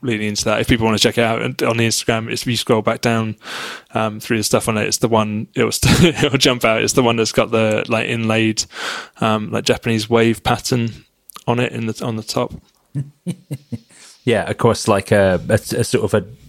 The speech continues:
Speaker 2: is it a two-tone sunburst or is it just like a
Speaker 1: Yeah, two, two, I think it's three-tone sort of sunburst, what,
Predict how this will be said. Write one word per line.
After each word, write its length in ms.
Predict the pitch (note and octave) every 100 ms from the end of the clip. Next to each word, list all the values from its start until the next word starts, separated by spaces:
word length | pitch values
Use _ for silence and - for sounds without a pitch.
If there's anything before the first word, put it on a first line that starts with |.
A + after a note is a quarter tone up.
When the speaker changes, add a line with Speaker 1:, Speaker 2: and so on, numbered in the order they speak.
| -
Speaker 2:
is 140 | - A2+
it 140 | D3
a 20 | A#2+
two-tone 440 | - D#3+ E3+ D#3+
sunburst 500 | - E3 E3 F#3+ -
or 60 | G2+
is 120 | F#2+
it 120 | G2
just 320 | G#2+ - -
like 180 | G2 -
a 160 | F#2 G2+
Speaker 1:
Yeah, 320 | - B2+ G#2+
two, 180 | G2+ -
two, 540 | B2+ D3 - C#3+ C3 C3+
I 40 |
think 180 | - B2
it's 120 | -
three-tone 560 | C#3 B2 A#2+ A#2 A2+ -
sort 180 | - -
of 80 | -
sunburst, 360 | A#2 A#2 A#2
what, 100 | A#2+